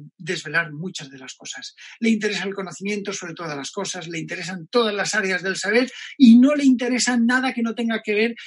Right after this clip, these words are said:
con, o sea, nada que tenga que ver con el frenetismo ruidoso. Y además, le gusta observar mucho y reír. Siempre está riendo. Y esto me encanta,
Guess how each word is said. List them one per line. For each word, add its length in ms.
con, 300
o 80
sea, 240
nada 300
que 80
tenga 220
que 100
ver 80
con 200
el 120
frenetismo 1000
ruidoso. 680
Y 100
además, 520
le 80
gusta 240
observar 400
mucho 360
y 120
reír. 400
Siempre 680
está 500
riendo. 600
Y 140
esto 280
me 120
encanta, 460